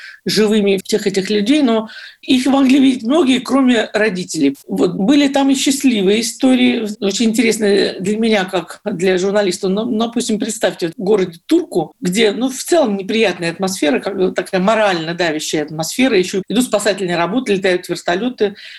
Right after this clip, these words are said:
по городу ездят машины, которые, видно, что перевозят тела, там всё-таки погибло восемьсот пятьдесят два человека, сто тридцать семь спаслось, но всё-таки там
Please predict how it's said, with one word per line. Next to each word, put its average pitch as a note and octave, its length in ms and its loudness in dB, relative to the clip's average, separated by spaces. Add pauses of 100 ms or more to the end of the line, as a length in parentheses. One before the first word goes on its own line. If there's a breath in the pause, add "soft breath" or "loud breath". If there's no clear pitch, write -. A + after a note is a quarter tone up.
(120)
по G3 100 2
городу F#3+ 360 0
ездят F3+ 460 0
машины, A3 680 0
которые, F#3 500 0
видно, D#3+ 340 -4
что - 200 -14
перевозят E3+ 560 -2
тела, G#3 280 0
там E3+ 180 -4
всё-таки - 400 -12 (320 loud breath)
погибло F#3+ 380 0
восемьсот F3+ 440 -4
пятьдесят E3 440 -6
два D#3+ 180 -2
человека, G#3+ 440 0
сто G3+ 200 -2
тридцать F#3+ 400 -4
семь D#3+ 300 -2
спаслось, B3+ 640 -2
но F3+ 640 -2
всё-таки F#3 460 -6
там E3 320 -4